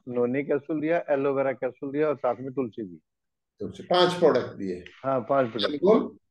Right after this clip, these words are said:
Speaker 2: मानगोल दिया,
Speaker 1: हाँ।
Speaker 2: नोनी दिया, है ना, एक package
Speaker 1: हाँ
Speaker 2: बन
Speaker 1: जी।
Speaker 2: गया, तुलसी ये बन गया हमारा पूरी तरह से
Speaker 1: जी।
Speaker 2: आपका migraine के लिए, है ना। फिर
Speaker 1: और एक
Speaker 2: लिव
Speaker 1: और मैंने
Speaker 2: टू थाउजेंड ऐड किया?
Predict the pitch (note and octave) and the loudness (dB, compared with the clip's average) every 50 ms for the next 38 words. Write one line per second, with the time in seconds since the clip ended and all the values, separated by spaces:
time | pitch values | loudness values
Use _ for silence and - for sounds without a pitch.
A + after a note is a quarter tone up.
0 | _ _ _ - A#2+ B2+ C3+ C3+ C#3 D3+ D#3+ E3 D#3+ D#3+ E3+ F#3+ G#3+ A3+ G3+ - | _ _ _ 0 2 4 4 6 8 8 8 8 8 8 8 8 8 6 4 0
1 | - - B2 C3+ C#3 C#3 C3+ C3+ B2 - G#2 G#2+ G2+ G2 G2+ - - C#3+ F3+ A3+ | -6 -6 -2 0 2 4 4 4 4 2 0 -2 -4 -4 -2 0 2 4 4 4
2 | - - - - _ _ - C#3 C#3 - - - C#3 C3 - E3 D#3 D3+ D3 A#2 | 2 0 -6 -14 _ _ -2 -2 -2 0 0 0 0 2 2 2 2 4 4 4
3 | C3+ C3 C#3+ D#3 G3 G3+ G3 - - - C#3+ C3 A2+ - C#3+ C#3 C#3 D#3 D#3+ D3 | 4 4 4 4 4 4 2 0 -4 -8 -6 -6 -6 -4 0 2 4 6 6 6
4 | D3 C#3+ C#3+ C#3+ D#3+ E3+ D#3 C3+ C3+ C3 C3 D3 F3+ A3 - - - - C#3 C#3 | 6 4 4 4 2 2 2 2 0 0 0 0 0 -2 -2 -4 -6 -6 -4 -4
5 | C#3+ C#3 - D3+ C#3 C#3 C#3+ C#3 - F#3+ F#3+ - - _ - B2+ G#2 G2+ G2+ F#2 | -4 -4 -2 -2 0 0 0 -2 -2 -4 -6 -6 -10 _ -12 -10 -8 -6 -6 -4
6 | F2+ - A#2 B2 - - - - D#3+ F#3 F#3 F3 C#3+ C#3 C#3 C3 B2 A#2+ A#2+ A#2 | 0 2 2 2 2 2 4 6 8 8 8 8 8 8 8 8 6 6 6 6
7 | A2 G#2+ G2+ G2 - G#2 G2 G2+ G#2+ G#2 - - A2+ B2 E3+ B3 B3 - - - | 4 4 2 0 -4 -4 -4 -4 -4 -6 -8 -6 -4 -2 0 0 -2 -4 -6 -14
8 | _ _ _ _ _ _ _ E3+ D3 D3 F3 F3+ G3 F#3 F#3+ G3 A3+ A3+ G#3 G#3+ | _ _ _ _ _ _ _ 4 6 10 10 10 10 10 8 8 6 6 6 6
9 | - - G#3+ G3 F3+ E3 F3 F3+ F#3 - - F3+ F#3 G3+ | 6 6 6 4 4 6 6 6 6 4 2 2 4 4